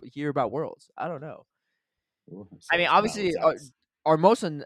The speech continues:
Speaker 1: uh, like, highest listened episode was the Michael Steranka one, but that's, that one makes sense, right? Probably
Speaker 2: Yeah,
Speaker 1: a lot of
Speaker 2: yeah,
Speaker 1: new
Speaker 2: like,
Speaker 1: listeners for
Speaker 2: people
Speaker 1: that
Speaker 2: were
Speaker 1: one, especially
Speaker 2: coming for, like, <laughs> they were
Speaker 1: Yeah.
Speaker 2: coming for him. <laughs> Mm.
Speaker 1: Uh, they were, they were. They helped
Speaker 2: Yeah.
Speaker 1: trend on YouTube for sure.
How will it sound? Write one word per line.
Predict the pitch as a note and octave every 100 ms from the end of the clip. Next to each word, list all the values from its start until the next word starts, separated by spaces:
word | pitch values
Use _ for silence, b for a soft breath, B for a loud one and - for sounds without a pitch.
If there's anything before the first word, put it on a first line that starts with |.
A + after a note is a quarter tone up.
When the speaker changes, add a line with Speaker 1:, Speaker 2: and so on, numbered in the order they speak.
| -
Speaker 1:
uh, | C#3
like, | C3 C3
highest | D#3+ D#3+ B2+
listened | B2 C3 G#2+
episode | G#2 -
was | G#2 G#2
the | G2+
Michael | G2+ G#2+ G#2
Steranka | - F#2+ G2 F2+
one, | D#2+ E2
but |
that's, | G2+ A2+ _
that | D3 E3
one | D#3+ B2+
makes | G#2+ -
sense, | A2 - _
right? | E2+ F2+
Probably | G#2+ G#2+
Speaker 2:
Yeah, | G2+ F2 D#2+
Speaker 1:
a |
lot | G2
of |
Speaker 2:
yeah, | G#2+
Speaker 1:
new |
Speaker 2:
like, | F2+
Speaker 1:
listeners | E2 -
for | G2
Speaker 2:
people | G#2+ G2+
Speaker 1:
that |
Speaker 2:
were | G2
Speaker 1:
one, | F2+
especially | G2+ F#2 E2+
Speaker 2:
coming |
for, | F2
like, | E2 D#2+ - - - - - _ B2 - D#3
<laughs> |
they | B2+
were | A#2
Speaker 1:
Yeah. |
Speaker 2:
coming | C#3 C3+ G#2
for | F2+
him. | F2 G2+
<laughs> | C#3 - b b b b b -
Mm. | F2+ F#2 F#2+
Speaker 1:
Uh, | F#2+ F#2+ F#2+
they | A2+ A#2+
were, | C#3+ F#2 G#2+
they | G2
were. | G2+ B2 F2 -
They | F2
helped | G2+ G2+ E2
Speaker 2:
Yeah. | A2
Speaker 1:
trend | G2
on | F2+ D#2+ D#2
YouTube | G2+ - -
for | -
sure. | - F2+